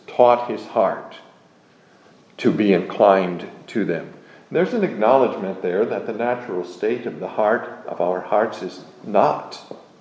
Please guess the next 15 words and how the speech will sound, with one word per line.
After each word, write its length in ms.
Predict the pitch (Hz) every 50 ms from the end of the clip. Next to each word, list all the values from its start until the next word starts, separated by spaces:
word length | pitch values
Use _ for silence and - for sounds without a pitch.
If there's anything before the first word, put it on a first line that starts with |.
| _ -
conformed 800 | - - 95 - - - 110 110 110 113 113 110 104 - - -
to 100 | - 110
the 100 | 90 95
commandments, 600 | - - 110 98 104 117 117 117 95 78 - - -
that 160 | 92 87 -
they 120 | 98 95
are 160 | 101 104 107
not 260 | 104 110 113 127 139 139
inclined 520 | 95 85 82 - - 82 80 85 82 80
to 80 | - 87
the 100 | 80 80
commandments. 680 | - - 76 78 80 76 76 73 76 78 - - - - - - - - - - - - -
He 80 | - 90
says, 260 | - - 98 90 98
"I, 160 | 95 85 85